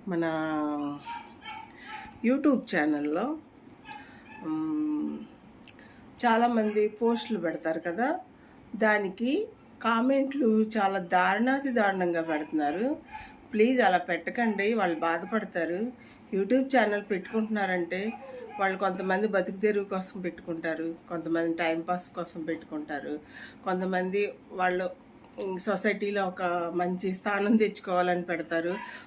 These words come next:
అలా ఒక్కొక్కరికి ఒక గోల్ ఉంటుంది YouTube పెట్టుకోవడానికి. కానీ మీరు దాన్ని అవకాశంగా తీసుకుని మీ ఇష్టం వచ్చినట్టు కామెంట్లు పెట్టే రైట్స్ అయితే మీకు లేవండి. ఎవరి బతుకుదేరు వాళ్ళది, ఎవరి బతుకు వాళ్ళది, ఎవరి ఇష్టం వాళ్ళది.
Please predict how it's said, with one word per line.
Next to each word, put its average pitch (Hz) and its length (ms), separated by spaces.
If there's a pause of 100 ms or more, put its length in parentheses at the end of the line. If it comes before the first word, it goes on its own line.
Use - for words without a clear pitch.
అలా 202 180
ఒక్కొక్కరికి 240 500
ఒక 240 160
గోల్ 196 420
ఉంటుంది 185 360
YouTube 226 280
పెట్టుకోవడానికి. 156 800 (560)
కానీ 277 400 (680)
మీరు 214 320
దాన్ని 202 400
అవకాశంగా 262 640
తీసుకుని 214 560
మీ 196 120
ఇష్టం 202 260
వచ్చినట్టు 226 440
కామెంట్లు 196 760
పెట్టే 190 300
రైట్స్ 180 420
అయితే 233 300
మీకు 208 200
లేవండి. 180 480
ఎవరి 175 420
బతుకుదేరు 175 580
వాళ్ళది, 165 500
ఎవరి 170 320
బతుకు 165 380
వాళ్ళది, 165 480
ఎవరి 160 280
ఇష్టం 202 340
వాళ్ళది. 131 380